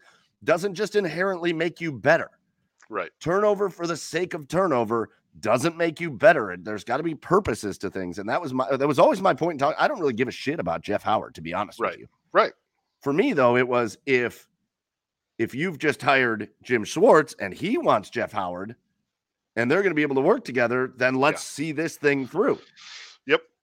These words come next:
Speaker 1: But, uh, so Jeff Howard, uh, we saw, uh, Eco O B R here. Glad to hear that Kiffin is moving on. That is the indication, at least. Uh,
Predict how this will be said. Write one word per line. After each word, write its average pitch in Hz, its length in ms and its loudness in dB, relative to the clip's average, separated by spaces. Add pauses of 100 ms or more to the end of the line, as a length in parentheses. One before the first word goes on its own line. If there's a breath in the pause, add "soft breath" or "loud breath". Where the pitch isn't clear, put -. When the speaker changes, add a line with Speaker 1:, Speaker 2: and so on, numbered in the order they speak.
(400)
Speaker 1:
But, 127 280 0 (160)
uh, 123 360 -4
so 131 140 -4
Jeff 165 240 0
Howard, 165 360 6
uh, 123 240 0
we 127 120 -4
saw, 160 380 2 (440 soft breath)
uh, 110 340 0 (960 soft breath)
Eco 143 300 2
O 143 40 4
B 143 140 0
R 135 160 4
here. 131 340 0 (140)
Glad 135 220 -2
to 127 60 -8
hear 139 120 -2
that 120 120 -10
Kiffin 147 280 -2
is 131 140 -6
moving 131 300 -2
on. 127 360 -2
That 127 240 -2
is 131 220 -2
the 117 140 -6
indication, 127 600 -2
at 123 100 -4
least. 120 380 -6
Uh, 104 340 -2